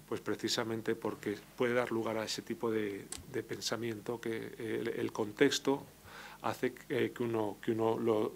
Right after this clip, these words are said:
dote de, o crea que eso pueda, tenga más o menos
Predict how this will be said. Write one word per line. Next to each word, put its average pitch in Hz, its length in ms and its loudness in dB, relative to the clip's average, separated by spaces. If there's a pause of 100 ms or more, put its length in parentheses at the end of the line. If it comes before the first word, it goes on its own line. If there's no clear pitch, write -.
dote 123 300 2
de, 110 460 2
o 110 160 -6
crea 139 380 10
que 139 100 4
eso 127 220 2
pueda, 110 420 -2 (600)
tenga 147 240 8
más 156 360 6
o 139 80 2
menos 110 720 -4